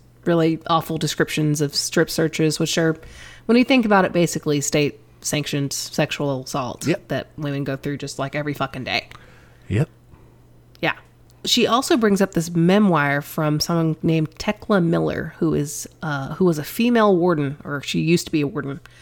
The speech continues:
Speaker 1: She wrote this memoir, and in the name of, of feminism and equality, demanded basically that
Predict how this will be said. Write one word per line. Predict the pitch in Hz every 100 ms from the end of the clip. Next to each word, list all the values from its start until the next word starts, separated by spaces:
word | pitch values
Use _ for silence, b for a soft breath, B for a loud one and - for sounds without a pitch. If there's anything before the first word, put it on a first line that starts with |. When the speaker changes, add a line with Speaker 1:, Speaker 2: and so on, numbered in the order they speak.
| B B B B B
Speaker 1:
She | - - 254
wrote | 262 311
this | 330 -
memoir, | 214 196 165 156 160 b b b b
and | 190 196 -
in | 240 277
the |
name | 269 254 269 254
of, | 240 - - -
of | 247 -
feminism | 349 330 240 190 196
and | 185 208
equality, | 214 262 262 233 170 165
demanded | 165 180 196 208 196 180
basically | 170 175 180 - 170 170
that | 160 147 143 -